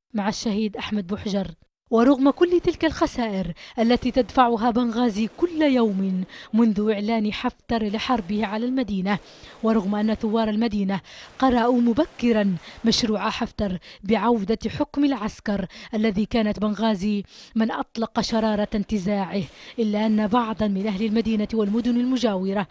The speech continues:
ما زالوا منقادين لحرب حفتر، وما زالوا يصدقون وعوده حتى مع انطلاقه في عسكرة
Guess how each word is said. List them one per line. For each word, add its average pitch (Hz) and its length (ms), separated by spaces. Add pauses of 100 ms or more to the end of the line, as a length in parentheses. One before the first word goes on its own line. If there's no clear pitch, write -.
(240)
ما 220 180
زالوا 220 420
منقادين 226 840 (280)
لحرب 208 420
حفتر، 196 500 (240)
وما 214 200
زالوا 208 340
يصدقون 233 640
وعوده 233 520 (240)
حتى 226 460
مع 196 200
انطلاقه 202 600
في 220 100
عسكرة 202 500